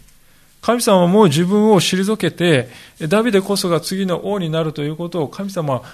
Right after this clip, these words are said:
告げておられて、そのことを百も承知なんです。でも、サウルは神様の前に立ち返ろうとはしないで、ダビデが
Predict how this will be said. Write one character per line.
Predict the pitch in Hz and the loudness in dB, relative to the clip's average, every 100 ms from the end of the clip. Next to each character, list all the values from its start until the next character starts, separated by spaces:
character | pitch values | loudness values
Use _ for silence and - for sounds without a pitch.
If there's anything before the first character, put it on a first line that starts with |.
| - | -14
告 | - 175 | -6 -4
げ | 214 | -2
て | 202 | -2
お | |
ら | 196 185 | 2 2
れ | 143 | 2
て、 | 147 123 - | 0 -2 -4
そ | - 226 | -4 -2
の | 226 | -2
こ | 214 | 0
と | 160 | -2
を | |
百 | - 208 - | -2 -6 -4
も | 254 151 | -2 -2
承 | - 226 233 | -2 -4 -2
知 | 226 | -2
な | 180 | -2
ん | 110 | -2
で | |
す。 | 107 - - - _ 151 | -8 -16 -20 -20 _ -2
で | 226 320 | 0 4
も、 | 240 131 - - - - | 2 2 -4 -20 -20 -14
サ | - 170 151 | 0 4 4
ウ | |
ル | 120 | 4
は | 131 120 117 - - - | 2 2 -2 -14 -20 -12
神 | - 208 | -8 -6
様 | 196 165 | -4 -6
の | 160 | -4
前 | 156 160 147 | -6 -6 -4
に | 131 127 - - - | -6 -8 -16 -16 -10
立 | 147 | -8
ち | - | -2
返 | 170 170 | 2 4
ろ | 170 | 2
う | 160 | 0
と | 147 | 0
は | 127 | 0
し | 147 | 2
な | 160 147 | 4 4
い | 123 | 4
で、 | 123 117 120 - - - | 2 -2 -6 -20 -10 -4
ダ | 196 | -4
ビ | 220 | -2
デ | 226 196 | -4 -4
が | 147 | -6